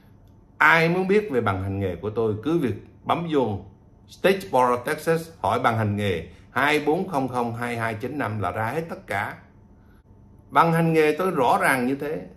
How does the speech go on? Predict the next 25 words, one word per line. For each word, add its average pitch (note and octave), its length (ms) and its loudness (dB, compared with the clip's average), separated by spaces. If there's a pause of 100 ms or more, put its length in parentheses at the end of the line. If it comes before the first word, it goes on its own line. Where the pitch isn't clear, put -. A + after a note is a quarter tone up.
(140)
thế E3+ 140 0
mà F#2 420 -2 (580)
họ G2 180 -2
vẫn A2 240 -2
bẩn B2+ 220 -2
bựa G2+ 180 -2
như G2 200 -8
thường. D#2 220 -10 (1500)
Nên D3+ 240 4
là A#2+ 420 4 (120)
đối G3 240 6
với G#3 220 -2
ông B2 560 -4
Geert D#3 380 -4
Wilders, A2 600 -2 (480)
ông C#3 200 -2
có D3+ 80 -10
học A#2 300 -2
ở G#2 140 -4
đại F2 280 -8
học - 400 -10 (440)
tại F#2 180 -4
Amsterdam G#2 680 -6 (720)
một A2 180 0
số A#3+ 300 6